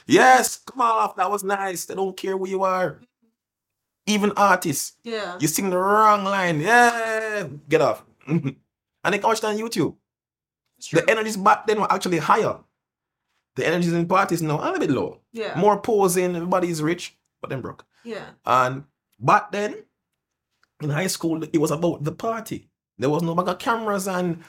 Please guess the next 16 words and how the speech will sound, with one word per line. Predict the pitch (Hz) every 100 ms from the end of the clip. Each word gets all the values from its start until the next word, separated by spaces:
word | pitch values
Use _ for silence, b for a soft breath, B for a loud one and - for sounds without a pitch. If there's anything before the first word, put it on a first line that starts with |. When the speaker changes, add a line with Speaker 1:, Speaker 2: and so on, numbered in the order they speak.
| B
Speaker 1:
social | - - 196 175 170
media | 165 165 170 165
and | 165 160 156
Speaker 2:
Right, | 240 233 233 220
it | -
was | 214
about | 233 220
the | 208
vibe. | 202 214 202 185
Speaker 1:
it | 151
was | 147
about | 160 175 170 -
the | 135
party. | 139 - 190 170 175 - _
Speaker 2:
Mm-hmm. | 226 226 226 208 - _ _ -
Speaker 1:
Right? | 117 143 302